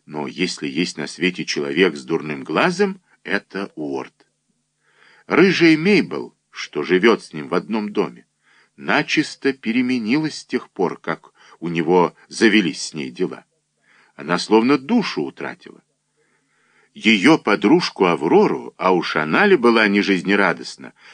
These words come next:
иногда охватывает что-то вроде паники. Если встретишь Большого Джима, он сказал, что на днях будет в Чикаго, и мы долго вспоминали тебя.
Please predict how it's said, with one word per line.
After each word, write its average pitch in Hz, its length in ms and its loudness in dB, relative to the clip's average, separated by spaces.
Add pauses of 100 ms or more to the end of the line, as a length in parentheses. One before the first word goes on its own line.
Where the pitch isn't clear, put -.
(120)
иногда 71 400 -8
охватывает 92 580 -8
что-то - 400 -10
вроде 85 300 -4
паники. - 560 -10 (1200)
Если 92 840 2
встретишь - 640 -4
Большого 69 520 -6
Джима, 71 500 0 (600)
он 87 200 -4
сказал, 87 540 0
что 73 380 -4
на 76 180 -2
днях 82 300 -2
будет 80 320 -2
в - 60 -20
Чикаго, 113 640 0
и 71 220 -8
мы 69 240 -10
долго 69 360 -8
вспоминали 78 600 -4
тебя. - 340 -20